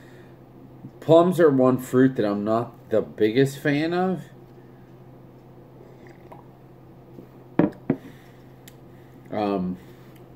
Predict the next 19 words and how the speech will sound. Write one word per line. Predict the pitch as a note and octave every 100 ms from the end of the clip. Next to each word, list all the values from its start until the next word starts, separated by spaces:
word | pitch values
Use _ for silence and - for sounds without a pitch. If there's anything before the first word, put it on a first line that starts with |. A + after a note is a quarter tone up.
| - - - - - - - - -
but | A2
I | G#2+
do | G#2+ C3
get | C3 A#2
it |
a | G#2+
lot. | G2 G2+ A2 - -
Um, | G2+ G2+ F#2 F2 - - - - - - - - - - - - - - - -
there's | B2 C3
a | C3+
little | B2+ B2
bit | A#2 A2+
of, |
like, | G#2 G#2+
a | G#2
candy | - A2+ A2 A2+
sugar | G#2 A#2+ G#2+ G#2+ G#2 G2 - - - - - - - -
note. | F#2 G#2+ G#2+ - - - - - - - - - - - - - - - - - - - -
Um, | - G2 F#2 F2 E2+